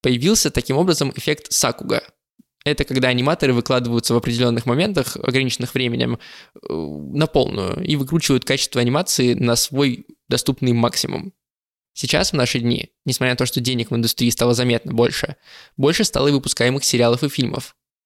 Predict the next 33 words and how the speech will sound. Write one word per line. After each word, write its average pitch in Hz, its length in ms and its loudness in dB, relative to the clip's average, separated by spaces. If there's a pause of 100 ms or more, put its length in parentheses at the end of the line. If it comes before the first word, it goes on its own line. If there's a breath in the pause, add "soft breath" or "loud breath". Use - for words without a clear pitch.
(540)
Поэтому 127 260 2
стандарт 127 420 0
ключевых 123 380 0
сцен 185 300 0
и - 120 -6
сакуги 117 540 -2 (120)
применяется 123 680 0 (100)
до 120 100 -4
сих - 180 -6
пор. - 260 -2 (680)
Большая 135 340 2
часть 147 240 0
аниме 147 220 0
сделана 139 300 2
с - 120 0
уменьшенным 127 500 0
количеством 127 460 0
кадров 120 280 2
в - 40 -2
секунду, - 480 -2 (320 loud breath)
поэтому 127 280 2
простому 131 400 0
непривыкшему 123 540 0
зрителю 131 480 2 (180 loud breath)
может 151 320 0
казаться 135 400 0
аниме 131 240 0
дерганным 127 600 2
или 120 340 2
каким-нибудь 117 420 0
странным, 120 540 0
каким-нибудь 117 480 -4
ватным, - 500 -4